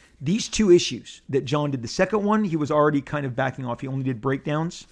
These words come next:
and Terry Austin brilliantly finished it. Both issues are inked by his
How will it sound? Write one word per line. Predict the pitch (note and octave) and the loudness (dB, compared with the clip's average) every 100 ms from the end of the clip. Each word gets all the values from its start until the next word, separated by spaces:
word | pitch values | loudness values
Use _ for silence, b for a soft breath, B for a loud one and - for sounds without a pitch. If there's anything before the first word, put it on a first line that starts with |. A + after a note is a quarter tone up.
| B B _ | B B _
and | C3+ | -6
Terry | B2+ C#3+ C#3+ | 0 2 2
Austin | C3+ C3+ - C3+ | 0 -4 -6 -8
brilliantly | B2+ A2+ D#3 D#3 D3 D3 | -6 -2 0 0 -2 -6
finished | C3 D3 C3+ | -4 -4 -4
it. | - B B | -8 B B
Both | C3 G#3+ A#3 | 4 4 6
issues | G3 G3 F3 | 0 0 0
are | E3 | 2
inked | D#3+ D#3+ | 0 0
by | C#3+ C#3+ | 0 2
his | C3+ C3 - | 2 0 -4